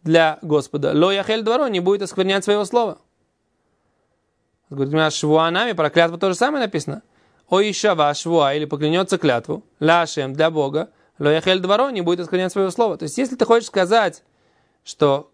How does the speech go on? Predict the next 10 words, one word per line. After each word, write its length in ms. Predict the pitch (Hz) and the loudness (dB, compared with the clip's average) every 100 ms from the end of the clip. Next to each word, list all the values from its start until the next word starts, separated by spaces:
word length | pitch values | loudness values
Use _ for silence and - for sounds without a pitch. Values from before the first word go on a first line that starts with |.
| _ - | _ 0
клятва 420 | 165 202 214 165 | 2 2 2 0
или 140 | 151 | 0
недер, 460 | 160 214 185 156 - _ _ _ | -2 -2 0 -2 -4 _ _ _
то 300 | - 156 151 _ | 2 2 2 _
формулировки 640 | 175 175 175 208 262 - | 0 2 2 2 0 -2
в 60 | 170 | 0
Торе 220 | 220 208 | 2 2
про 160 | 180 165 | 0 -2
них 160 | 185 | -2
одинаковые. 720 | 175 156 170 196 226 - 165 | -2 0 2 0 0 -4 -4